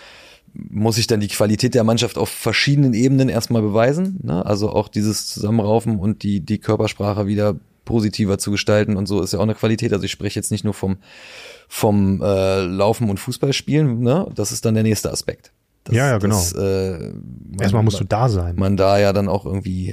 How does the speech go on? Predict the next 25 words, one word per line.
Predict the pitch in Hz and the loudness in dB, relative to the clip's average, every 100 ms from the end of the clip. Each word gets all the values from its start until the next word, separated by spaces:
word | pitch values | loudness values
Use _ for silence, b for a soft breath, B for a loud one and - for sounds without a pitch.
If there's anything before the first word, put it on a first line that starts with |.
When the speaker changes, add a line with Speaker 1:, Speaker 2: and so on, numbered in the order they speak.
| - | -4
Speaker 1:
ähm, | 92 92 92 101 107 110 139 - | -2 0 -2 -4 -8 -16 -20 -12
zeigen | - - 95 95 | -4 0 2 2
muss, | 98 | 0
aus | - 95 95 | -2 -4 -4
welchem | - 113 | -2 -2
Holz | 101 127 - | -2 -4 -4
man | 107 | -2
geschnitzt | 107 - 117 - | -2 -6 -10 -12
ist. | - - - | -16 -20 -6
Speaker 2:
Ja. | - 117 - _ _ - 131 B B B B | 0 0 -2 _ _ -14 -14 B B B B
Speaker 1:
Aber | - 110 117 - | 2 4 2 0
zu, | - 110 | -4 -4
zum | - 113 | -2 0
Thema | 113 110 | 2 2
Zahlen, | - 123 135 147 - | 0 0 0 0 -2
äh, | - 104 107 104 b b b b b - | -4 -2 -2 -4 b b b b b -4
dreizehn | 101 123 - 131 | 0 2 2 0
Gegentore | 113 131 147 147 143 151 160 - | 2 2 2 2 2 2 2 -2
nach | 117 120 107 | -2 -2 -2
drei | 113 117 | -2 -2
Spielen, | - 117 131 139 139 | -2 0 2 2 2
hatte | 120 - | 0 -2
ich | |
jetzt | - - | -4 -2
mal | 110 110 110 | -2 0 0